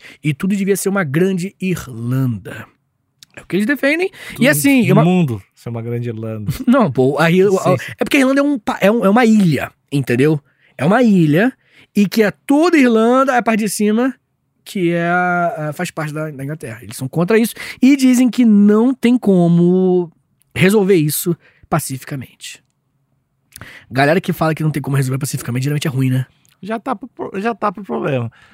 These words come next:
Speaker 2: Às vezes eles têm razão também, né?
Speaker 1: Dependendo, tem,
Speaker 2: É.
Speaker 1: lógico. É porque é um conflito que mistura religião, tá ligado? Normalmente, cara, religião é uma coisa que, que engloba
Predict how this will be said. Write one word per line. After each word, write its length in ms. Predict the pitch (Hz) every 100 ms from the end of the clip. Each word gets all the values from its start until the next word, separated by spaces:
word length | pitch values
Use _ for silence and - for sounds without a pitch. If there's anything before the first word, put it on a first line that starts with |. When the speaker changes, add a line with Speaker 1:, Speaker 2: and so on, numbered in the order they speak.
| -
Speaker 2:
Às 180 | 269 226
vezes 140 | 247
eles 120 | 269
têm 120 | - 269
razão 300 | 247 165 156
também, 280 | 123 123 110
né? 140 | 110 127 127 -
Speaker 1:
Dependendo, 500 | 175 269 220 151 208
tem, 400 | 277 208 247 226
Speaker 2:
É. 40 |
Speaker 1:
lógico. 640 | 151 147 160 214 196 165 156
É 60 |
porque 300 | 196 277 - 330 302 180 _ - - - - - - _ _ _ _ _ -
é 100 | 233
um 100 | 330
conflito 440 | 302 262 294 240
que 100 | 220
mistura 300 | 254 240 269
religião, 680 | 240 247 240 196 139 151 147 139
tá 80 | 147
ligado? 280 | 143 143
Normalmente, 540 | 175 240 233 180 202 -
cara, 180 | - 147
religião 500 | 175 185 147 165 190
é 60 |
uma 160 | 185 170
coisa 280 | - 175 170
que, 280 | - 170 147
que 600 | - 160 147 139 135 -
engloba 1200 | 196 196 170 170 180 196 180 185 185 180 175